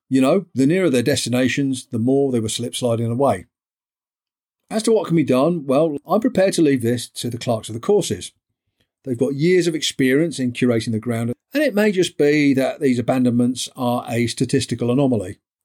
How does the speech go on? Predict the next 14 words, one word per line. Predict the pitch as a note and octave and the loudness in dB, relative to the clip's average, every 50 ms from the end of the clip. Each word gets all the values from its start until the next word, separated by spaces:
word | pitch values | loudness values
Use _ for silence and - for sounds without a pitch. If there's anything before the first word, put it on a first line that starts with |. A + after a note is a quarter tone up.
| _ _ _ _ | _ _ _ _
and | A2 A#2+ C3+ | -2 0 2
meetings | D3 E3+ E3+ - E3+ D3+ C3 | 2 2 2 2 2 2 2
being | B2 D3 C#3 B2+ B2 | 2 2 2 2 2
called | - D3 C#3 C3 | 2 2 2 4
off | B2+ A#2+ A#2+ B2+ | 2 2 0 -2
in | B2 A#2+ A#2 | -2 -2 -2
quick | - E3+ - - | -2 -4 -4 -4
succession | - A#2+ - - - G#2 F#2+ - A#2+ A2+ A2 - | -8 -12 -10 -8 -8 -8 -8 -6 -6 -4 -4 -2
was | G#3 | -2
bound | G#3 C#4 C#4 B3+ F3 | 0 2 2 2 2
to | D3 | 0
happen | F#2+ B2+ B2 A2+ - B2 B2 B2 B2+ B2 | 0 0 -2 -2 -2 -2 0 0 0 0
one | A2+ A#2 A2+ A2+ B2+ | 0 0 0 2 2
day. | D#3+ D3 G#2+ G2 | 4 2 2 0